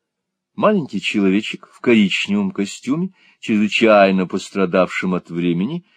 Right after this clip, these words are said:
который принёс с собой смешанный запах затхлого табака и свежего лука. Костюм этого джентльмена был весь в пуху, а башмаки, чулки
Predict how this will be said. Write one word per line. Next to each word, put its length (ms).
который 320
принёс 320
с 40
собой 360
смешанный 640
запах 560
затхлого 760
табака 580
и 100
свежего 540
лука. 680
Костюм 600
этого 240
джентльмена 800
был 140
весь 340
в 160
пуху, 680
а 80
башмаки, 800
чулки 840